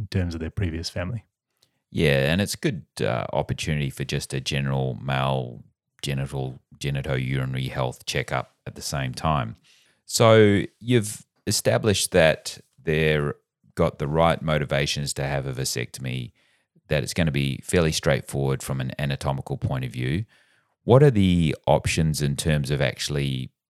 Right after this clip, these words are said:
Speaker 2: proceeding? You talked a bit about having it under a general anaesthetic or under local anaesthetic. What, what are the pros and cons of each?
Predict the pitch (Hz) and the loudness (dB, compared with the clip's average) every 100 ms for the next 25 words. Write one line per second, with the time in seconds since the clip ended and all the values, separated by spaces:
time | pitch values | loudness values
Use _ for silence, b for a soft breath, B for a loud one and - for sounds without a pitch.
0 | _ - 76 - 71 69 67 - b b | _ -2 0 -2 -2 -2 -4 -6 b b
1 | b 82 - 117 104 - 80 78 73 73 | b -8 2 4 4 0 0 2 2 2
2 | 69 65 64 - _ _ _ _ - 80 | 2 2 0 -8 _ _ _ _ -6 -4
3 | 71 69 67 - 71 69 69 67 65 78 | -2 -4 -6 -6 -4 -4 -4 -4 -4 -4
4 | 73 73 69 67 67 - 71 65 65 - | -2 -2 -4 -4 -4 -4 -4 -4 -6 -10
5 | - 69 67 67 65 62 - _ - 73 | -6 -4 -2 0 -2 -6 -10 _ -6 -6
6 | 65 65 71 78 - 71 64 60 - 62 | -4 -2 -2 -2 -2 -4 -4 -6 -6 -4
7 | 67 - - _ _ _ _ _ _ _ | -4 -6 -14 _ _ _ _ _ _ _
8 | _ - 95 113 - 101 95 80 - 82 | _ -6 4 4 6 4 6 4 4 4
9 | 76 69 69 76 69 65 67 - - | 2 -2 -2 -4 -2 -4 -4 -6 -14